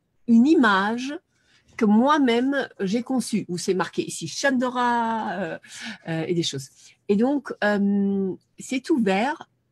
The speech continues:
et m-, Zoom va, euh, projeter, euh, superposer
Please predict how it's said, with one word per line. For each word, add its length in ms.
et 120
m-, 280
Zoom 520
va, 220
euh, 120
projeter, 1000
euh, 440
superposer 760